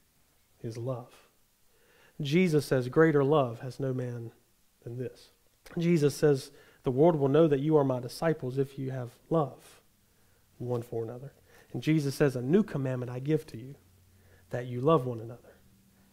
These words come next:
as I have loved you." I think sometimes we can be so spiritual,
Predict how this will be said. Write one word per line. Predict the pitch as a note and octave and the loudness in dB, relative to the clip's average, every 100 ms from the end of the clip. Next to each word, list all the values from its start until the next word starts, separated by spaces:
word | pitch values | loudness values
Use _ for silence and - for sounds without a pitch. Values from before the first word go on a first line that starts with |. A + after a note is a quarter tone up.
| - | -16
as | A#2 - | -14 -10
I | B2+ C#3 C3+ _ _ _ _ _ | -8 -8 -12 _ _ _ _ _
have | B2+ B2 | -10 -8
loved | A2 A2+ - - _ _ _ _ _ - _ - | -10 -10 -18 -20 _ _ _ _ _ -20 _ -20
you." | A2+ - - _ _ _ _ _ _ _ _ _ - | -20 -20 -20 _ _ _ _ _ _ _ _ _ -8
I | C#3 | -4
think | D3 D3 | 0 0
sometimes | - C#3+ C#3 C3 | 0 0 0 0
we | C#3 | -2
can | C3+ | -2
be | A#2+ A2+ | -4 -8
so | - - D3+ F#3+ G3+ | -10 -6 0 0 -2
spiritual, | - - B3+ C#3+ - - | -6 -6 -2 -2 -4 -16